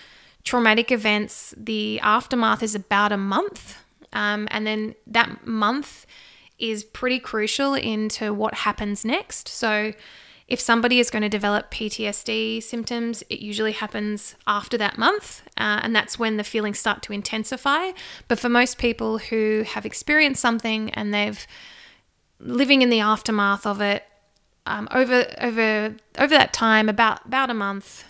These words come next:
is when the feelings start to lessen in intensity and life starts to become kind of normal again. Um, but this is not saying that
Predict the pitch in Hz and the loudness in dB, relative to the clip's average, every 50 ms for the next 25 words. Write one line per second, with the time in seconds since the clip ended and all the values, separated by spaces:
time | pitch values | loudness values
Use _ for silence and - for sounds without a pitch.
0 | _ - - 226 214 214 220 214 220 214 214 - - 226 220 220 214 214 214 214 | _ -8 -8 -8 -6 -4 -4 -2 -2 -4 -6 -6 -6 -4 -2 -2 -2 -4 -4 -6
1 | - - - 220 202 208 - - - - - - 226 220 214 214 208 208 208 220 | -6 -2 0 2 2 2 0 -2 -6 -8 -6 -4 -4 -6 -4 -6 -6 -8 -8 -10
2 | - - _ _ _ _ - - - 233 220 214 - - 240 220 208 208 202 202 | -12 -16 _ _ _ _ -16 -10 -4 -4 -4 -4 -2 -2 -2 -2 0 -2 -4 -4
3 | - 233 226 226 - 330 330 349 370 359 330 - - - - - - - - - | -4 -4 -4 -4 -2 -2 0 2 2 2 0 -4 -12 -20 -18 -20 -20 -20 -20 -16
4 | - - 226 226 226 220 214 208 202 - - - - 220 214 - - - - 208 | -6 -4 -2 0 4 4 4 4 4 0 -4 -4 -2 -2 -2 -2 -4 -6 -8 -8
5 | 214 208 - - 214 208 208 202 208 202 202 202 202 190 - _ _ - - _ | -8 -8 -6 -4 -2 -2 -2 -2 -4 -6 -6 -6 -8 -10 -14 _ _ -20 -20 _
6 | _ _ _ _ - - 349 349 311 294 220 220 202 196 190 185 190 196 196 - | _ _ _ _ 0 2 4 4 4 2 2 2 0 0 -2 -4 -6 -6 -8 -10
7 | - 247 240 214 _ _ _ _ _ _ _ _ _ _ _ _ _ _ _ - | -8 -8 -10 -10 _ _ _ _ _ _ _ _ _ _ _ _ _ _ _ -16
8 | - - 240 220 214 220 214 247 233 311 - - 320 285 285 262 240 - - - | -8 -6 -4 -2 -2 -2 -2 0 0 0 0 0 0 2 4 6 6 4 4 2
9 | - 240 220 214 214 214 214 214 214 - - | 0 2 4 4 4 2 2 0 -2 -2 -4